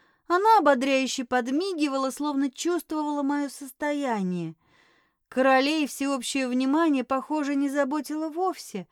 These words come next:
Прислуга хранила гробовое молчание. По парку разносились задорный стрёкот жуков и весёлая птичья перекличка. Природа, пусть даже искусственная, жила себе своей жизнью,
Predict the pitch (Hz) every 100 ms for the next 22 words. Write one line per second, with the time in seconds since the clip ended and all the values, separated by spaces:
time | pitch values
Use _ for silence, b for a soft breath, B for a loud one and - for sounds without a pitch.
0 | _ _ _ _ 233 247 208 240 294 370
1 | 370 349 349 330 320 320 311 247 233 208
2 | 208 208 233 214 208 196 - - 180 165
3 | 165 160 160 160 _ _ _ _ - 330
4 | 415 427 - 370 349 302 320 320 359 330
5 | 311 262 277 302 294 269 269 - 285 285
6 | 262 226 269 - 427 440 330 302 302 415
7 | 415 359 - 359 349 349 349 381 403 285
8 | 247 214 - - 196 - _ _ _ _
9 | _ _ 247 269 269 311 294 233 220 262
10 | 226 240 262 254 277 - - 349 349 -
11 | 262 247 262 254 320 370 403 311 233 247
12 | 233 226 220 220 330 392 311 294 294